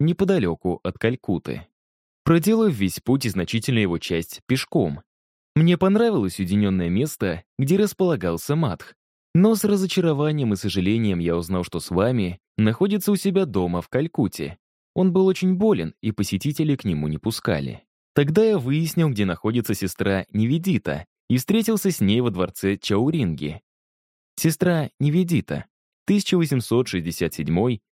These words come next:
тысяча девятьсот одиннадцатый. Настоящее имя – Маргарет Элизабет Нобель. Ирландка, общественный деятель,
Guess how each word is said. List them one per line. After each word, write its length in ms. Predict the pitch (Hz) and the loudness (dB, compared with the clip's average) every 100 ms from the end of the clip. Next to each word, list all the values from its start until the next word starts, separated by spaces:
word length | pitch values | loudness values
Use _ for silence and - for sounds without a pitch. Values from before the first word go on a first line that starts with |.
| _ | _
тысяча 320 | 175 190 214 | -2 0 0
девятьсот 420 | 196 196 - - | 2 2 0 -2
одиннадцатый. 760 | 107 135 120 80 - - 71 - _ _ _ | 0 0 0 -2 -6 -6 -6 -8 _ _ _
Настоящее 760 | 95 - 139 202 196 - 127 - | 0 2 2 2 0 0 -2 0
имя – 440 | 107 131 127 92 - _ | 0 2 2 -2 -8 _
Маргарет 640 | 85 85 107 117 110 95 - - | 4 4 4 2 2 0 -4 -2
Элизабет 520 | 95 95 98 113 - | 0 2 2 0 0
Нобель. 400 | 170 78 76 - _ _ _ _ _ _ _ _ _ - | 0 0 -6 -8 _ _ _ _ _ _ _ _ _ 2
Ирландка, 720 | 190 127 90 117 - 90 80 - | 4 4 2 0 -2 -4 -4 -4
общественный 600 | 90 - 180 180 123 90 | -2 2 0 2 0 0
деятель, 520 | 78 101 117 92 80 | 0 0 0 -2 -4